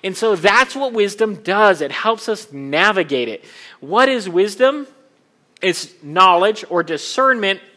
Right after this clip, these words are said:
and ability or application put together. J I Packer says that it is the practical side of moral goodness. That's a practical side of moral goodness.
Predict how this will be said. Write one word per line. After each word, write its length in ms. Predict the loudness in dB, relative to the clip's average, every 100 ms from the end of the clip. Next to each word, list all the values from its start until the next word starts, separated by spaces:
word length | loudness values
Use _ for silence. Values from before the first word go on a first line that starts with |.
| _ _ _
and 140 | -6 -6
ability 840 | 2 4 6 4 2 -2 -4 -10 _ _ _
or 120 | -2
application 680 | -2 -2 -4 -4 -4 -8 -14 -18 _ _ -10
put 220 | -10 -8
together. 440 | -6 -6 -6 -10 _ _ _ _ _ -20 -20 -10
J 360 | 0 4 6
I 160 | 4 2
Packer 520 | 0 0 0 -2 -10
says 360 | -6 -4 -4 -6 -20 -20 -4
that 80 |
it 120 | -2 -2
is 140 | -4
the 100 | -8
practical 840 | -10 -4 2 2 0 -10 -8 -8 -8
side 720 | -14 -4 0 2 0 -2 -6
of 180 | -12 -14
moral 800 | -14 -6 -2 0 0 -2 -8 _ -14
goodness. 680 | -6 -6 -8 -18 -20 -20 -20 _ _ _ _ _ _ _
That's 280 | -14 -12 -14
a 40 |
practical 720 | -18 -4 -2 -2 -6 -8 -8 -8
side 600 | -12 -2 0 2 0 -4
of 140 | -10
moral 420 | -12 -10 -8 -10
goodness. 640 | -10 -12 -12 -14 -20 -20